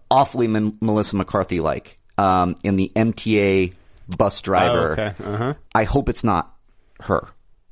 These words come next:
Speaker 1: Do, do you know what I mean? I'm, like, hoping that we get a little bit of a different Melissa McCarthy in this one. You know, not the obvious, oh, the schleppy girl that's cracking jokes behind the bus, you know, driving the bus, and then comes into contact with the head baddie ghost,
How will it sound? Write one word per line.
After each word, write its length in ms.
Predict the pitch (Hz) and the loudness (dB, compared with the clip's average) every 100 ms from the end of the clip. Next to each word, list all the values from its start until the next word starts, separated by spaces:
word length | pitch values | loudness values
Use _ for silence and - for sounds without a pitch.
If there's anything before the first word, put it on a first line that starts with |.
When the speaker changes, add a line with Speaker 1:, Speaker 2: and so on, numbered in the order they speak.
| - _ _ | -20 _ _
Speaker 1:
Do, 140 | 101 123 | -2 -2
do 140 | 107 | 0
you 60 | 123 | 0
know 60 | |
what 100 | 135 | 2
I 40 | 135 | 2
mean? 240 | 131 135 | 0 0
I'm, 200 | 117 117 | 0 0
like, 180 | 120 113 | 0 0
hoping 300 | 139 131 127 | -2 -2 0
that 120 | 120 | 0
we 100 | - | 0
get 160 | 165 107 | 0 0
a 60 | |
little 340 | 101 104 110 107 | 0 0 2 2
bit 200 | 110 101 | 2 0
of 100 | 92 | 0
a 60 | |
different 520 | 90 98 - 98 87 - | -2 -4 -2 -4 -2 -2
Melissa 320 | 98 90 90 | -2 -2 -4
McCarthy 420 | - 90 85 82 | -2 -2 -2 -4
in 80 | 73 | -4
this 180 | 73 - | -6 -8
one. 240 | - - - - - | -10 -12 -16 -20 -4
You 140 | 104 | 0
know, 160 | 95 92 | 2 2
not 280 | 98 104 - | 2 0 0
the 140 | 107 - | -2 2
obvious, 600 | 104 98 104 95 - - - - - - - | 4 4 0 0 -4 -12 -20 -20 -20 -20 0
oh, 200 | 117 117 | 4 4
the 80 | 113 | 4
schleppy 580 | - - 120 113 117 98 | 0 0 0 2 0 -2
girl 280 | 107 107 104 | 0 0 0
that's 260 | 104 - - - _ | -2 -4 -18 -20 _
cracking 400 | - 127 110 110 | 0 0 2 -2
jokes 260 | 110 104 - | 0 -2 -4
behind 280 | 104 110 | -2 0
the 60 | 95 | 0
bus, 500 | 107 104 98 - - - - - - | 2 4 2 0 -8 -14 -20 -20 -2
you 80 | 107 | 0
know, 120 | 104 | 2
driving 320 | 107 107 107 | 2 2 2
the 60 | 104 | 0
bus, 260 | 104 101 | 2 0
and 160 | - 104 | 0 0
then 180 | 104 101 | 2 0
comes 380 | - 131 113 101 | -2 0 0 0
into 140 | 104 | -2
contact 460 | 110 101 107 95 92 | 0 -2 0 -2 0
with 260 | 101 - | -2 0
the 120 | 104 | -2
head 300 | 92 104 87 | 0 -2 0
baddie 440 | 78 92 92 87 82 | 0 2 2 -2 -2
ghost, 540 | 104 95 82 - - | 2 2 2 -6 -12